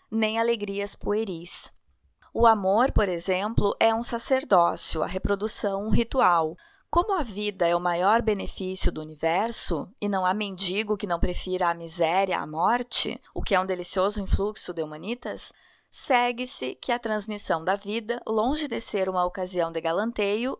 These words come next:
é a hora suprema da missa espiritual. Porquanto, verdadeiramente, há só uma desgraça, é não nascer. "Imagina, por exemplo, que eu não tinha nascido", continuou Quincas Borba.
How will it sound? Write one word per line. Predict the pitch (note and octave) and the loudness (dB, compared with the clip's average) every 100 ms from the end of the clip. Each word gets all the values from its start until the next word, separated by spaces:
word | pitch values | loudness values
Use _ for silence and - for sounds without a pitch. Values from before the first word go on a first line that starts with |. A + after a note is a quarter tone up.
| - | -4
é | C#4 C#4 | 0 4
a | C4+ | 6
hora | G#3+ G3+ G#3 | 6 4 2
suprema | - B3 A3 F#3+ F#3+ G#3 | 2 2 0 -2 -2 -2
da | G#3+ | -2
missa | G#3+ G3+ G#3 G#3 | -2 -4 -2 2
espiritual. | - A3 G#3 G#3 B3 G3+ E3 F3 - _ _ _ | 0 0 -6 -2 0 2 0 -2 -10 _ _ _
Porquanto, | - C#4 - G3+ G#3+ B3 B3 | -2 0 4 4 2 -2 -2
verdadeiramente, | G#3 F#3 F#3+ F3+ F3+ A#3 A3+ A3 B3 - C4+ - | 4 4 4 2 2 2 0 -2 2 2 2 0
há | - | 0
só | B3+ - G#3 | 2 6 6
uma | G3+ G#3+ | 6 2
desgraça, | G#3+ A3+ - F3 D#3 - - - - | -2 0 2 0 0 0 0 0 -4
é | C#4 | -4
não | B3 E3 | -2 -4
nascer. | E3 G3 - - - - - _ _ _ - | -4 -2 -2 -2 -8 -14 -18 _ _ _ -4
"Imagina, | C#4+ C#4+ A3+ C4+ D#4 | 0 4 4 4 2
por | - G#3+ | 0 0
exemplo, | F#3 F#3+ F3+ G#3 G#3 G3+ | 2 0 0 0 0 0
que | A#3 | 2
eu | A3 A3+ | 2 2
não | A#3 | 2
tinha | A#3 A#3 A#3 | 4 4 2
nascido", | A#3 A#3 - G3 D3+ C#3+ | 0 2 2 2 -2 -6
continuou | - F3+ - F3 E3 | -2 2 2 2 -2
Quincas | D#3 E3 E3 E3 | -2 -4 -2 0
Borba. | E3+ D3+ D3+ - | 2 0 0 -4